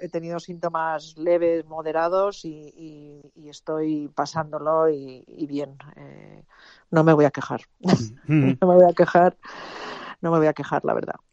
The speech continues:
Speaker 2: Ujú. Em, eh, Marta, eh, bueno, por, por situarnos, eh, un poco, yo creo, en el escenario, salvo que David y Óscar te quieran consultar alguna cosa más de, del coronavirus, yo creo que como tú lo estás dejando atrás, pues nosotros también lo dejamos ya,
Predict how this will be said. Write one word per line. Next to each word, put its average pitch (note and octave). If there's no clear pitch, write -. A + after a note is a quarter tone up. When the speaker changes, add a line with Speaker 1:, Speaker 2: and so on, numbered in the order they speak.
Speaker 2:
Ujú. D#3+
Em, C3
eh, C3+
Marta, D3
eh, B2
bueno, C3
por, A2+
por A2+
situarnos, C#3
eh, C3+
un C3+
poco, C#3
yo C3
creo, C3+
en C3
el B2+
escenario, C3
salvo A#2
que A#2
David B2
y C#3+
Óscar C3
te A#2+
quieran B2+
consultar C3
alguna B2
cosa B2
más B2+
de, A#2+
del B2
coronavirus, B2
yo B2
creo C3
que A#2+
como B2
tú D3+
lo E3
estás D3
dejando C#3
atrás, C3
pues C3
nosotros D3+
también B2
lo A#2
dejamos B2+
ya, B2